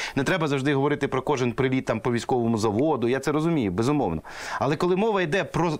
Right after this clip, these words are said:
те, що стосується кожної людини, у нас взагалі нічого не відбувається, таке враження. Тобто, ну, удар по Трипільській тец, ну, нічого страшного, ну, там, вон нам допомогу прислали, всё буде хорошо, друзі.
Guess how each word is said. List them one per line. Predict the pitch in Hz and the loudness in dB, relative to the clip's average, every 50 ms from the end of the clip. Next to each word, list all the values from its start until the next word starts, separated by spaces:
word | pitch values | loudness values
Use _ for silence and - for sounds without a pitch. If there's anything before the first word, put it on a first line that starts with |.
| - - | -6 -4
те, | - 196 220 | -2 -2 0
що | - - 156 | 0 -2 -2
стосується | - - 143 - 196 196 175 - 156 | -2 -4 -2 0 0 0 0 0 -2
кожної | - - 165 196 190 160 170 165 165 | -2 0 0 0 0 0 0 0 0
людини, | 139 147 131 147 135 107 85 76 - - - - - - - - - - - - - - - - - - - _ - | 0 0 0 0 0 0 -2 -4 -8 -16 -20 -20 -20 -20 -20 -20 -20 -20 -20 -20 -20 -20 -20 -20 -20 -20 -20 _ -4
у | 147 | -2
нас | 156 226 226 - | 0 0 0 -2
взагалі | 240 208 - 277 | -2 0 0 0
нічого | 214 156 151 139 | 0 0 0 2
не | 127 | 2
відбувається, | 123 120 107 113 113 113 101 98 98 - | 2 2 2 2 2 2 2 0 0 -2
таке | 101 110 - - 101 | -4 -2 -2 0 0
враження. | 98 98 92 90 95 101 95 | 2 2 0 0 0 -2 -2
Тобто, | - 135 - - 151 | -2 -2 -2 0 0
ну, | 202 285 311 285 | 2 2 2 0
удар | 208 208 247 240 185 | 0 -2 -2 -2 -2
по | 185 185 | -4 -4
Трипільській | 160 165 156 202 180 147 - 156 | -4 -2 -2 -2 -2 -2 -2 -2
тец, | 135 165 160 139 - - | 0 0 0 0 0 0
ну, | 226 | 0
нічого | 254 226 180 185 190 | 0 2 2 0 0
страшного, | 180 - 214 170 156 135 - 135 123 123 139 | 0 0 0 0 0 -2 -2 -2 -2 0 0
ну, | 196 240 220 | 0 -2 0
там, | 160 160 151 143 | 0 0 0 0
вон | 151 147 139 | 0 0 0
нам | 135 120 | 0 0
допомогу | 117 127 110 123 131 160 196 170 151 | -2 -2 -2 -2 -2 0 0 0 -2
прислали, | - 131 120 117 127 123 120 120 | -2 -4 -4 -2 0 0 0 0
всё | 120 - 233 | -2 -2 -2
буде | 190 190 180 - | -2 -2 -2 0
хорошо, | 165 143 139 - 113 | -2 -2 -2 -2 -2
друзі. | 85 82 85 80 82 | -2 -2 -2 -2 -4